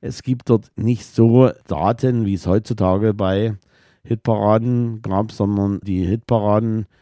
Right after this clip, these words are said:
waren ganz anders gestaltet in diesem Jahrzehnt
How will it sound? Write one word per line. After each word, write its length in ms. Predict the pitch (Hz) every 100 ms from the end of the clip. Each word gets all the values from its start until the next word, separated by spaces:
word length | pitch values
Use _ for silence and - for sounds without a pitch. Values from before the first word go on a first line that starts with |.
| _ _ -
waren 240 | 90 98
ganz 220 | 90 95
anders 320 | - 90 92 -
gestaltet 580 | - - - - - _ -
in 300 | 117 117 95
diesem 680 | 107 110 95 101 95 92 90 _ _ _ _ _
Jahrzehnt 720 | 98 85 - 107 110 98 -